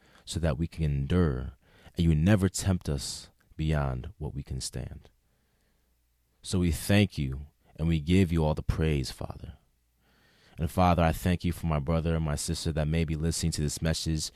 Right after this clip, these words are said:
that you have for them. I ask that those listening to this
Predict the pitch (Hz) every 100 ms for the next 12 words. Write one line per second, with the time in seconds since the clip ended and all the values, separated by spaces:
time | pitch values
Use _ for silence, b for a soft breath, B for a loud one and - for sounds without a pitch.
0 | B B 71 - - 90 76 64 65 -
1 | 58 57 67 - _ _ _ _ B B
2 | B B B 80 92 92 85 71 85 85
3 | 78 78 90 - 90 82 - 78 78 -
4 | -